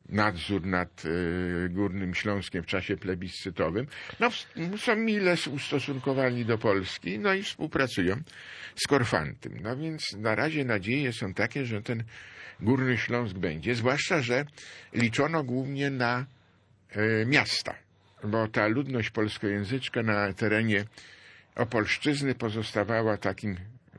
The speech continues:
tym nurcie ślązakowskim, e, wierności Niemcom, bało się tego, co będzie, e, w Polsce. Natomiast w miastach, szczególnie Bytom,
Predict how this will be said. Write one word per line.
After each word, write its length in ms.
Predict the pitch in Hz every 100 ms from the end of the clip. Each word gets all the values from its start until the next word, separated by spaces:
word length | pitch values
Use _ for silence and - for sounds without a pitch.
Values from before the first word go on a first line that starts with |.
| 85 78 -
tym 180 | 95 87 - - - - - - - - -
nurcie 480 | 101 139 123 120 107
ślązakowskim, 1300 | - 117 110 95 - 131 123 - - 127 123 120 113 - - _ -
e, 300 | 98 98 92
wierności 880 | 113 113 117 113 107 - 98 95 95 - -
Niemcom, 760 | - 107 127 127 117 117 110 101
bało 320 | 104 101 92
się 240 | - 92 87 -
tego, 260 | 101 85 85
co 180 | 101
będzie, 440 | 82 90 87 87 85 - - - -
e, 140 | - -
w 80 |
Polsce. 680 | - 135 131 123 - 156 180 - - - - -
Natomiast 640 | 143 160 170 180 165 147
w 40 | 131
miastach, 580 | 156 147 - - 160 160 - 120 - 131
szczególnie 460 | 131 85 82 76
Bytom, 500 | 101 156 143 123 113